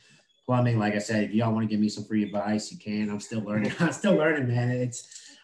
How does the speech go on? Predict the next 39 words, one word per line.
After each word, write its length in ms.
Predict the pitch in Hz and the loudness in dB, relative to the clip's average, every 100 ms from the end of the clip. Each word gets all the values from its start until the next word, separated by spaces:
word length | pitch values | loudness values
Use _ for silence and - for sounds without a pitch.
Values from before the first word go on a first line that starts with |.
| - | -2
I 100 | - | 2
think 300 | 147 151 147 | 4 2 2
that, 340 | 135 123 110 | 2 2 2
you 160 | 120 117 | 0 2
know, 280 | 107 101 - | 2 0 -4
one 200 | 123 139 | 0 2
of 60 | 135 | 4
the, 320 | 127 120 113 123 | 4 4 2 0
one 120 | 143 | 0
of 40 | |
the 80 | 135 | 2
big 200 | 131 131 | 2 0
things 240 | 127 139 | 0 0
is 100 | 117 | 0
always 340 | 113 131 127 104 | 2 2 2 0
every 240 | 120 120 | 0 0
day 240 | 113 123 110 | 0 0 -2
is 60 | |
just 120 | 104 - | -6 -6
trying 180 | 110 | -2
to 40 | 107 | 0
get 200 | 107 87 | 0 -2
better 320 | 101 113 104 | -2 0 -2
and 100 | 101 | -4
trying 200 | - 110 107 | -4 -2 -2
to 80 | |
get 200 | 95 110 107 | -2 -4 -4
to 80 | |
the 80 | 104 | -4
next 280 | 104 101 - | -4 -4 -4
level. 420 | 104 104 101 98 | -2 0 0 -4
You 80 | 92 | -12
know, 140 | 98 - | -16 -10
for 100 | 117 | -2
me, 240 | 120 131 | 2 2
I 80 | 120 | 2
have 340 | 120 120 107 104 | 0 0 -2 -4
massive 540 | 107 113 120 107 85 | -2 -2 -2 -4 -4
goals. 580 | 113 117 101 95 - | 0 0 0 -6 -16